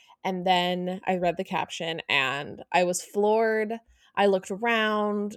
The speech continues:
you know, looking for other people to be also, you know, I looked at Ben, h-, hoping he would also, you know, had just seen the news. He gets, uh, push notifications. And I said, "Oh my gosh, Kravis is engaged." And I showed him the picture, and I waited for him to,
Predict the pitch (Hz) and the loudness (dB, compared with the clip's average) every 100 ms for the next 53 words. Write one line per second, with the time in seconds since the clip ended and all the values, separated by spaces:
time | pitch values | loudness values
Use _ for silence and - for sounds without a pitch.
0 | - 196 180 185 220 226 226 220 190 170 | -6 -2 0 0 0 0 -2 -2 0 0
1 | 190 202 190 180 175 170 180 - 190 170 | 0 0 -2 0 0 0 -2 -4 -4 -2
2 | 127 175 _ _ - 202 196 185 220 220 | -4 -6 _ _ -2 0 0 -2 2 4
3 | 208 208 202 - 208 185 208 202 202 196 | 4 0 -6 -2 -2 0 -2 0 2 2
4 | 208 196 196 190 190 185 196 - 196 185 | 0 -2 -2 -2 -2 -4 -4 -4 -4 -4
5 | 185 180 185 185 190 180 - _ - - | -2 0 0 -2 -4 -6 -6 _ -20 -4
6 | 185 180 202 - 190 196 - 175 180 175 | -2 0 -2 -2 -4 -4 -6 -4 -4 -6
7 | 160 165 - - - 208 196 190 185 - | -8 -12 -18 -20 -10 -2 0 2 0 2
8 | 196 190 185 165 - - 170 175 - 170 | 0 2 2 2 0 0 0 0 -6 -8
9 | 165 170 90 - - - - - - 214 | -6 -4 -4 -6 -14 -20 -20 -20 -2 -2
10 | - 202 208 - 196 262 302 - 226 - | 2 0 2 4 4 2 -2 -2 -4 0
11 | 208 196 185 175 175 180 226 - 233 214 | 0 0 0 0 2 0 0 -4 -4 -2
12 | 202 202 - 196 180 180 175 | -2 -4 -2 0 2 0 -2